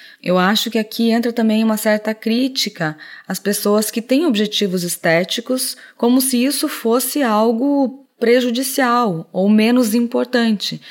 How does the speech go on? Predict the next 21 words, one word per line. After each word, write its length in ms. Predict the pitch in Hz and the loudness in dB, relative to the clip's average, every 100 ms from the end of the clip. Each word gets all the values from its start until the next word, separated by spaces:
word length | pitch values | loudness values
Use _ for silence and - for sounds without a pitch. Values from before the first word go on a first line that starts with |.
| - - | -18 -6
Não 140 | 180 | -2
é 80 | 202 | 0
porque 200 | 254 359 | 0 0
algumas 600 | 339 208 233 254 214 185 | 0 2 4 4 2 -2
pessoas 800 | - 170 - 175 160 143 147 - - - | -4 -4 -2 0 0 0 -4 -6 -12 -18
vão 300 | 160 196 208 | -2 0 2
a 60 | 196 | 2
um 180 | 190 190 | 2 0
extremo 840 | - - 208 214 233 214 156 151 - - 165 | -4 -6 0 2 4 2 0 -4 -12 -16 -10
de 120 | 165 | -6
ficar 300 | 190 190 175 | -4 0 0
escravas 720 | 175 - 185 202 220 165 160 | 0 -2 0 2 0 -2 -4
da 120 | 151 | -4
balança 580 | 143 151 156 160 156 127 | -6 -4 -2 -4 -4 -4
ou 100 | 135 | -4
de 140 | 170 185 | -4 -4
querer 480 | 202 190 190 220 | -2 0 4 4
atingir 640 | 214 - 180 170 165 180 175 - - - | 2 0 -2 -2 -2 -4 -6 -12 -20 -6
corpos 520 | 208 196 196 175 180 | -2 -2 -2 -4 -2
absolutamente 760 | 190 185 202 196 196 180 - | -2 -2 -6 -2 -2 -2 -4
perfeitos 880 | - 151 - 208 254 262 165 - | -6 -6 -2 0 2 0 -6 -6